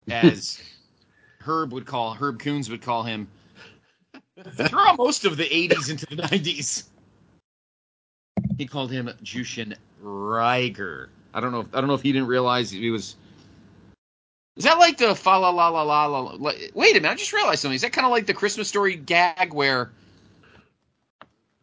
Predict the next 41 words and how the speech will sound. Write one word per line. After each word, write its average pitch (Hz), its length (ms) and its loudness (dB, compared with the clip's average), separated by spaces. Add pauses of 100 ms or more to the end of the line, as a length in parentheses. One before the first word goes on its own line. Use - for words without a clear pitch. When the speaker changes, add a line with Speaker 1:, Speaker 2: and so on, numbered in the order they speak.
(160)
Speaker 1:
where 139 140 0
they're 143 100 2
singing 165 380 2
in 156 80 0
the 139 60 0
Chinese 147 360 0
restaurant? 147 400 0
They're 120 140 -4
fa 131 240 6
ra 143 140 4
ra 160 180 4
ra 143 180 0
ra 151 520 2
ra 120 160 -2
ra. 117 320 0
Is 110 120 -4
that 147 120 -2
the 160 60 -2
whole 170 140 0
thing? 170 300 -2
Is 135 80 -8
that 139 80 2
what 113 80 8
Speaker 2:
Yeah, 104 80 10
Speaker 1:
it 95 40 4
Speaker 2:
I - 40 4
Speaker 1:
is? 95 60 -2
Speaker 2:
think 110 180 2
so. - 360 6 (540)
Speaker 1:
Liger 127 380 4
instead 123 240 -6
of, 113 80 -6
like, 113 180 -10
what 247 140 0
a, - 100 -4 (220)
what - 100 -6
a 139 40 -6
doofus. - 560 -12 (760)
Silly - 280 -10
Canadians. 90 540 -6 (320)
Um, 165 420 6